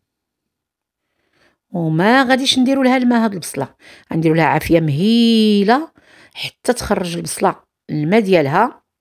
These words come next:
يعني كتلاحظوا راه ما درتش سكينجبير، راه درت غير البزار،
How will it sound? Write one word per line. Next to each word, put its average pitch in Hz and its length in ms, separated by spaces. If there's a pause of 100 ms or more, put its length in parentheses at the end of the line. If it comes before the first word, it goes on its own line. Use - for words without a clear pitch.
(1160)
يعني - 120
كتلاحظوا 226 400
راه 220 80
ما 180 100
درتش 233 380 (140)
سكينجبير، 160 720 (960)
راه 143 60
درت 143 220
غير 247 160
البزار، 151 440